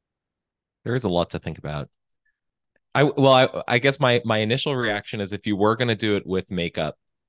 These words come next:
there's nobody else who could direct this but David Lynch, because David Lynch knows exactly when and how to use the makeup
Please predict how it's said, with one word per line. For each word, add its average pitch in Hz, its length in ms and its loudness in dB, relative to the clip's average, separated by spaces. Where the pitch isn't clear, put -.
there's 95 220 0
nobody 101 560 2
else 85 480 -8
who 104 140 0
could - 180 -2
direct 87 340 2
this 82 160 -2
but 87 180 -2
David 78 300 0
Lynch, 71 420 -8
because 87 540 0
David 123 320 2
Lynch 113 380 0
knows 104 300 4
exactly 101 720 -2
when 110 520 2
and 98 100 -4
how 90 600 -4
to - 100 -4
use 107 300 -2
the 120 80 -2
makeup 107 440 0